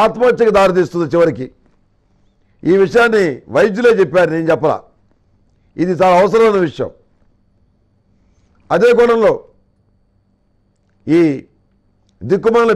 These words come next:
పేర్లు మార్చే వ్యవహారంలో మీరు జాగ్రత్తగా ఉండండి. ఎవరు పడితే వాళ్ళు పేర్లు మార్చాలని వీల్లేదు. రవి దగ్గర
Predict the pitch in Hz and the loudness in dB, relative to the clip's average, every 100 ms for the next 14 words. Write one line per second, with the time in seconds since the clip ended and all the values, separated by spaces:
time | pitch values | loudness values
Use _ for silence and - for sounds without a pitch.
0 | 175 220 226 214 - 214 202 196 196 196 | 0 2 2 0 0 -2 0 2 2 2
1 | 202 226 208 - _ _ _ _ _ 170 | 0 -2 -4 -10 _ _ _ _ _ -2
2 | 180 185 208 175 202 180 160 120 98 _ | 0 2 0 0 0 0 -2 -6 -12 _
3 | _ _ _ _ _ _ _ _ _ _ | _ _ _ _ _ _ _ _ _ _
4 | _ _ _ - 175 196 220 226 226 202 | _ _ _ -2 0 0 0 2 2 2
5 | 202 220 208 202 202 190 185 202 175 110 | 2 2 2 2 0 0 0 0 0 -2
6 | - _ _ _ _ _ _ _ _ _ | -10 _ _ _ _ _ _ _ _ _
7 | _ _ _ _ _ _ - 139 185 208 | _ _ _ _ _ _ -8 -2 0 0
8 | 214 | 0